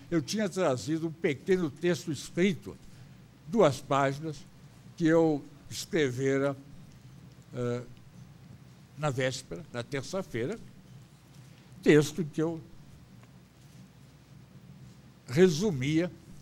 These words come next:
o que eu pretendia fazer na Unicamp.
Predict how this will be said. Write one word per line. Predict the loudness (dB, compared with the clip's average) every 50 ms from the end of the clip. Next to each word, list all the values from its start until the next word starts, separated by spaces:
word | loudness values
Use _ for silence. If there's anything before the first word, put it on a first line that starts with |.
| -10
o | -8 -8
que | -4 -2 -2
eu | -2
pretendia | -2 0 -2 -2 0 2 2 2 2 2 4 4 6 6 6 4 2 -2 -10 -18 -20 -20 -20 -20 -20 -20 -20 -20 -20 -20 -20 -20
fazer | -6 0 4 4 4 4 2 0 0 0 2 2 0 -2 -6 -18 -18 -18 -18 -20 -18 -12 -6
na | -2 0 0
Unicamp. | 2 2 0 -2 -2 -4 -4 -4 -4 -6